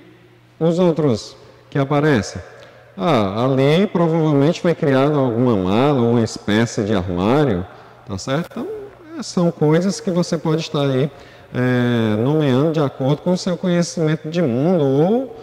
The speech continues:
o que vem aí na sua mente que provavelmente pode apresentar uma certa semelhança, ok? Então vamos adiante. Quais outros elementos do passado, é, você pode,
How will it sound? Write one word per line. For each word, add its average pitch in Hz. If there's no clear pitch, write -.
o 156
que 202
vem 160
aí 139
na 143
sua 156
mente 127
que 156
provavelmente 147
pode 131
apresentar 127
uma 127
certa 127
semelhança, 113
ok? 175
Então 190
vamos 180
adiante. 175
Quais 196
outros 208
elementos 156
do 139
passado, 131
é, 117
você 123
pode, 127